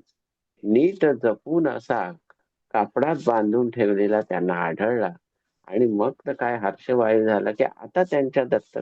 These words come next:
विधानाला कोणीही आव्हान देऊ शकणार नव्हतं.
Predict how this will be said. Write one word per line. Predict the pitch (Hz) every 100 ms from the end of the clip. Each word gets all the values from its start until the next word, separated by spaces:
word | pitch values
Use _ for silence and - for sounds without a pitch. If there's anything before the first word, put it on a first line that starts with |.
| -
विधानाला | 104 98 101 98 82 85 - _ _ _ _ _ _ _
कोणीही | 123 123 139 127 131
आव्हान | - 98 95 110 131 123
देऊ | 110 101
शकणार | 98 104 - 95 90
नव्हतं. | 87 85 82 -